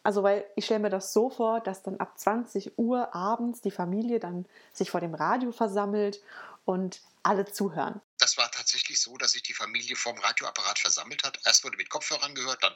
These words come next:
Speaker 2: ging es auch über Lautsprecher. Das Hörspiel war ein zentraler Punkt der Programme. Eine hohe Attraktivität hatte das Hörspiel. Also Konzerte und Hörspiele waren die Kernstücke des Programms oder Dichterlesungen.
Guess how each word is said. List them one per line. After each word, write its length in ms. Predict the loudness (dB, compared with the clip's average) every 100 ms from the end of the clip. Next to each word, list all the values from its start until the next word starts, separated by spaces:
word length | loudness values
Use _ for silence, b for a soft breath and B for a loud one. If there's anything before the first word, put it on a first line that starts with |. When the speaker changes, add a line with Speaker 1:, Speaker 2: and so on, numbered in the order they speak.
| -2
Speaker 2:
ging 100 | -2
es 120 | -4
auch 80 | -4
über 100 | -4
Lautsprecher. 540 | -4 2 0 2 -2 -2 _ 2
Das 160 | 4 4
Hörspiel 340 | 4 0 0
war 100 | 0
ein 120 | 4
zentraler 520 | 4 4 0 2 2 2
Punkt 360 | -4 -4 -4 B B B
der 80 | -2
Programme. 440 | -2 -8 -10 -10 -12 B B B -2
Eine 140 | -2
hohe 280 | 0 0 0
Attraktivität 1040 | 2 2 2 -2 -2 2 2 2 2 0 0 -20 B
hatte 180 | 2 2
das 240 | 2 2 2
Hörspiel. 600 | 2 2 2 -2 -4 -4 B B
Also 160 | 0 2
Konzerte 600 | 4 6 6 2 -2 -6
und 200 | -2 -2
Hörspiele 480 | 4 2 2 -2 0
waren 340 | -2 -4 -12 _ _ -2
die 60 | 2
Kernstücke 640 | 0 2 4 4 2 -2
des 180 | 0 0
Programms 400 | -2 -6 -2 -4
oder 120 | 0
Dichterlesungen. 800 | 0 2 2 0 0 -2 -2